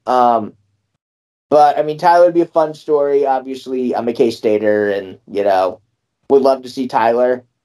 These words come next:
Um, I think Tyler's best quality is that he doesn't, like, drop the ball a ton. But really, you know, you think about guys who are, like, big rack guys, 'cause, like,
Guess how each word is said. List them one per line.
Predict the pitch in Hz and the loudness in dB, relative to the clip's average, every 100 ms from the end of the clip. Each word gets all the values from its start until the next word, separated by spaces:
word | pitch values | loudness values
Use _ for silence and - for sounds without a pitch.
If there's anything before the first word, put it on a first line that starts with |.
| - | -4
Um, | 120 117 | -2 0
I | 123 | -2
think | 131 139 | -2 -2
Tyler's | 151 131 127 117 | 0 0 -2 -8
best | _ 123 113 - | _ -2 -2 -2
quality | 131 117 117 117 | 0 2 0 -2
is | 117 113 | -6 -4
that | 113 | -6
he | 123 | -6
doesn't, | 110 110 110 104 - | -6 -4 -4 -10 -4
like, | 107 107 | -4 -4
drop | - 107 - | -2 -2 -2
the | 104 | -4
ball | 104 101 104 | 0 2 2
a | 107 | 2
ton. | 113 110 110 117 _ _ _ _ _ _ _ _ _ _ _ _ _ _ | 0 0 -4 -8 _ _ _ _ _ _ _ _ _ _ _ _ _ _
But | - - - _ _ _ _ _ _ - | 0 0 -8 _ _ _ _ _ _ 2
really, | 294 339 240 196 | 4 4 2 0
you | 180 | 0
know, | 180 175 165 | 2 4 2
you | 160 | -2
think | 160 226 | -8 -8
about | 226 175 | -4 -4
guys | 143 143 147 147 143 | 0 0 2 -2 -6
who | 151 | -4
are, | |
like, | 131 113 _ | -4 -6 _
big | 143 117 | -8 -8
rack | 101 101 117 - | -10 -8 -8 -8
guys, | 135 143 143 147 151 151 - _ _ _ | 0 4 6 6 4 0 -10 _ _ _
'cause, | 143 | -4
like, | 143 143 | -2 -2